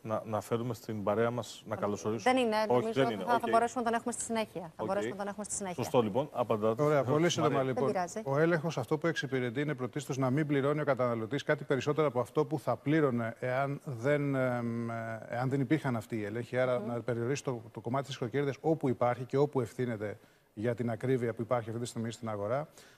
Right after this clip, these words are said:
Speaker 3: αλλά επίσης και να υποχρεώσει τις επιχειρήσεις οι οποίες όταν αρχίζουν να πέφτουν οι τιμές, να κατεβάσουν γρήγορα τις τιμές και να μην αργήσουν να τις κατεβάσουν. Αυτό το είδαμε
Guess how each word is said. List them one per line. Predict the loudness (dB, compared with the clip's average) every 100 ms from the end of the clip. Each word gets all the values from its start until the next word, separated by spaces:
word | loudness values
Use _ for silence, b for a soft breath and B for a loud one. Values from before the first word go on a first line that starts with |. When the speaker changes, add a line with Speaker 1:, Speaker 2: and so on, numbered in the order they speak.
| B
Speaker 3:
αλλά | -4 -2
επίσης | 0 -2 -2
και | -2 2
να | 2
υποχρεώσει | 2 0 2 2 2 -2 -4
τις | -4 -4
επιχειρήσεις | -4 -4 -2 -2 -2 -2
οι | -2
οποίες | -2 -2
όταν | -2 -2
αρχίζουν | -4 -4 -2
να | -2
πέφτουν | 2 2 4 0
οι |
τιμές, | 0 -4 -4 -6 B B
να | -6 -4
κατεβάσουν | -2 2 2 2 0
γρήγορα | 2 4 2
τις | 0
τιμές | -2 -2 0
και | 0
να | 2
μην | 2 0 0
αργήσουν | -2 2 2 2
να | -2
τις | 0
κατεβάσουν. | 0 2 2 0 -4
Αυτό | -6 -6
το | 0 2
είδαμε | 4 2 0